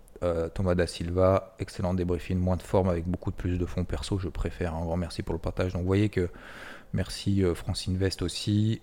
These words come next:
euh, Ziz, Patrick, euh, Elliptique, alors lui <laughs> qui est un peu moins, un peu plus di-, un peu plus, comment dire, tranché.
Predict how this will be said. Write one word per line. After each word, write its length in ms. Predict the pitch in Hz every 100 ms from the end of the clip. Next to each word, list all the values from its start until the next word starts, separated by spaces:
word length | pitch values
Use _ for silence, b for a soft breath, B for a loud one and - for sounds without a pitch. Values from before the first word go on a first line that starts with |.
| -
euh, 280 | 92 87 90
Ziz, 540 | 90 - 101 101 98
Patrick, 720 | - 90 - 98 95 95 - - B B B B - -
euh, 460 | 95 92 90 90 95
Elliptique, 520 | 107 101 - 127 117
alors 220 | 101 85
lui 200 | 101 110 - -
<laughs> 180 | -
qui 80 | -
est 40 | 110
un 80 |
peu 200 | 101 -
moins, 340 | 113 113 - - B B B B B B - - -
un 100 | -
peu 120 | -
plus 160 | 101 110
di-, 160 | 104 92 B B
un 120 | 92
peu 120 | -
plus, 200 | 101 -
comment 240 | 110 110 98
dire, 160 | 92 - -
tranché. 520 | - 113 95 113 117